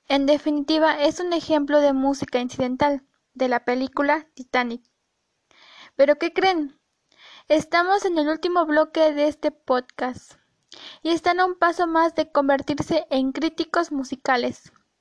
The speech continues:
Ahora analizaremos el efecto gen-, que genera la música del género clasificado por su función. Para esto, tendremos un acompañante que nos dirá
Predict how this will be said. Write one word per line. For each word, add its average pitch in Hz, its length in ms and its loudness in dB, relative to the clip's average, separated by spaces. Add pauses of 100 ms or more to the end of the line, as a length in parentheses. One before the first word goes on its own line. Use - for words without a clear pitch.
(300)
Ahora 277 520 6 (520)
analizaremos 311 880 2 (180)
el 285 160 0
efecto 311 680 2 (120)
gen-, 285 560 -2
que 294 100 4
genera 330 400 2
la 359 100 4
música 311 600 -2 (580)
del 262 260 0
género 294 460 0
clasificado 285 800 -4
por 247 200 -6
su 254 120 -12
función. 254 500 -4 (720)
Para 285 300 4
esto, 349 380 2 (240)
tendremos 330 500 2
un 403 120 -2
acompañante 302 840 -2 (500)
que 320 120 0
nos 330 160 0
dirá 339 220 0